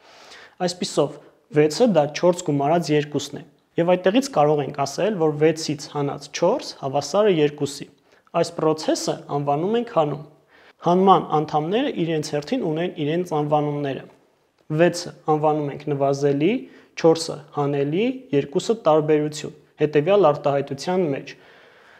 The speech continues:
Նվազելին գտնելու համար մենք պետք է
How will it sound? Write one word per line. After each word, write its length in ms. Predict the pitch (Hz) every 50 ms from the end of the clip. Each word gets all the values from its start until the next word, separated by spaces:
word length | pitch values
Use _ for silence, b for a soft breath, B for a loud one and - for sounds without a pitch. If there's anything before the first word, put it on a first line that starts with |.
| b b b b b - 156
Նվազելին 600 | 170 175 190 202 185 185 208 202 226 240 214 160
գտնելու 460 | 170 160 - 160 156 156 156 147 135 -
համար 560 | - 139 131 139 147 160 202 247 311 - - - - - _ _ _ -
մենք 200 | 170 165 156 160
պետք 320 | 175 156 151 151 - -
է 120 | 190 202